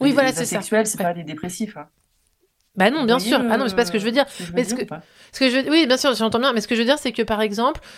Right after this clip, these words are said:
Speaker 1: euh... si t'es asexuel, t'as pas de désir.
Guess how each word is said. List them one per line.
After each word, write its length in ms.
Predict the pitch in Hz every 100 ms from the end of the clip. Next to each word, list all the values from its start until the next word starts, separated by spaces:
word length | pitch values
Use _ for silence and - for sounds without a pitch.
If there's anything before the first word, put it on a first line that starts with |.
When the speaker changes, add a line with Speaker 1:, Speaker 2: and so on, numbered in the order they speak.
| - -
Speaker 1:
euh... 840 | 208 202 196 190 190 185 180 180 180 - -
si 200 | - 349
t'es 100 | 349
asexuel, 600 | 294 285 247 - 226 190
t'as 120 | 190
pas 140 | 269 226
de 60 | 185
désir. 580 | 196 180 214 - -